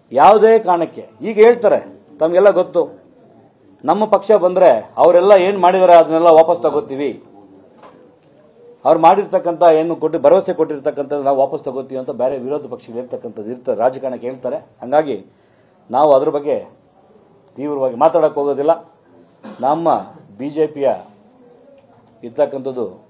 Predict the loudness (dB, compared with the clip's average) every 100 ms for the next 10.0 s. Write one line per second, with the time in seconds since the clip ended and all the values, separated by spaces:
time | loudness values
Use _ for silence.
0 | _ _ _ _ _ 0 0 -2 -6 -8
1 | -6 0 2 2 2 0 -2 -6 -8 -6
2 | -6 -8 0 2 2 -2 -12 _ _ _
3 | _ _ _ _ _ _ -4 -2 -2 -2
4 | -4 -4 -6 -4 -2 -2 0 -2 -2 _
5 | _ -10 0 2 4 2 2 2 2 0
6 | -2 -12 _ _ _ _ -10 -2 -2 -2
7 | _ 2 4 2 2 6 8 8 8 6
8 | 6 6 2 4 4 4 -14 _ _ _
9 | _ _ 4 8 10 8 8 8 6 4